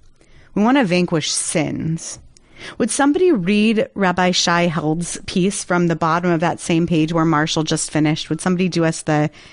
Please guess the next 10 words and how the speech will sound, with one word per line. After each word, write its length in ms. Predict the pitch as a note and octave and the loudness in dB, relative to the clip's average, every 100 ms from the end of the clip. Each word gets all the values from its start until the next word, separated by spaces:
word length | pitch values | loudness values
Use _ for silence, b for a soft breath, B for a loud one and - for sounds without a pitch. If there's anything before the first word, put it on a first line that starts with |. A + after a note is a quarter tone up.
| B - | B -6
the 80 | E3+ | -4
favor 400 | E3+ E3 D#3+ D#3 | 0 0 2 0
of 100 | D#3 | 2
reading 300 | D#3+ D#3+ E3 | 2 2 2
that 180 | D3+ | 0
piece 360 | - E3 D#3+ - | -4 -4 -4 -4
to 120 | - | -4
end 280 | D#3+ D#3+ D#3 | 0 0 0
this 360 | D#3 D#3 - - | 0 -2 -4 -2
learning? 480 | E3 D#3+ F3 G3+ | 0 2 0 -2